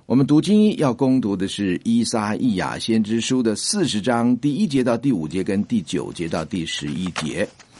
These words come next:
他说：“你们的天主说，你们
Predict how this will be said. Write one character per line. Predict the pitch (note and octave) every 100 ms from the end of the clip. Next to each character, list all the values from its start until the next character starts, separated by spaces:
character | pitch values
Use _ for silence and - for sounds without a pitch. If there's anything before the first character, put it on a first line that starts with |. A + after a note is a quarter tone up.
| - - -
他 | -
说 | A#2 C#3+ - - - - - - - -
：“你 | - D#3
们 | F3+
的 | G3+ G3
天 | - A#3 A#3
主 | D3+ C#2
说， | - B2 A#2+ A2+ - - - - - - -
你 | C3+
们 | C3+ C3